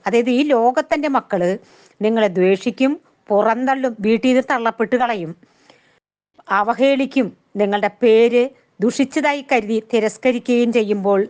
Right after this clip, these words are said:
നിങ്ങൾ ഭാഗ്യവാന്മാർ. അപ്പോൾ നിങ്ങൾ ആഹ്ലാദിക്കുവിൻ,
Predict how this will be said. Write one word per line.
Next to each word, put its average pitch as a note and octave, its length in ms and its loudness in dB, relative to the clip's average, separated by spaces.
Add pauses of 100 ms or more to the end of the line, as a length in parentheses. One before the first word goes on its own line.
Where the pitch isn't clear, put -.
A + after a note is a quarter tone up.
(120)
നിങ്ങൾ G3+ 400 -2
ഭാഗ്യവാന്മാർ. F3+ 880 -4 (680)
അപ്പോൾ A3+ 460 0 (180)
നിങ്ങൾ G3 400 -2 (160)
ആഹ്ലാദിക്കുവിൻ, F#3 880 -4